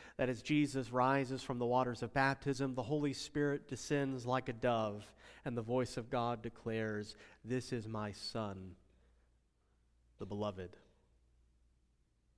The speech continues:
In him I am well pleased. Listen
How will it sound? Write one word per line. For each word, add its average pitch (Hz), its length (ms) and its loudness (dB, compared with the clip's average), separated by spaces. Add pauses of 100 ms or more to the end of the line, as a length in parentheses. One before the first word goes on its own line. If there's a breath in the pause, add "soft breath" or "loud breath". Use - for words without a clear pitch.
(240)
In 95 120 -6
him 120 460 -2
I 107 120 -2
am 101 160 -6
well 101 220 -4
pleased. 95 840 -14
Listen 98 680 -10